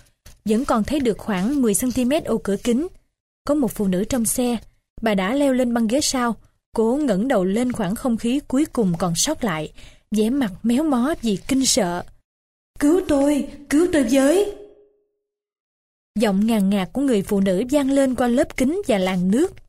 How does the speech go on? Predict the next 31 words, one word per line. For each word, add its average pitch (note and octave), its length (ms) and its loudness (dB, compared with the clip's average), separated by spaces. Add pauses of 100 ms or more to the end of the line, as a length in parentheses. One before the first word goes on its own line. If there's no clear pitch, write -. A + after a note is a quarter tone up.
(1200)
Rhonda B3 440 2
đã G#3+ 140 2
mượn G3+ 300 2
một F#3 140 -2
chiếc D#4 140 -4
đèn G#3 280 0
pin A#3+ 200 2
nhỏ F#3+ 260 0
của B3+ 120 -2
Auden. A3+ 400 0 (440)
Cô G#3+ 320 2 (140)
vung C4 160 0
đèn F#3 240 0
pin A#3 180 0
mạnh F#3 200 2
hết C#4+ 180 0
sức F#4+ 260 -2
vào G3+ 220 0
ô B3 240 -2
cửa G#3+ 120 0
sổ G3 260 0
tam A#3 220 -2
giác C#4 280 0
ở G#3+ 140 -2
băng G#3+ 200 0
ghế A#3+ 100 2
sau. A#3 360 -2 (640)
Mạnh G#3+ 220 2
hơn B3+ 220 0
nữa, G#3+ 240 2 (500)
cô A3+ 260 2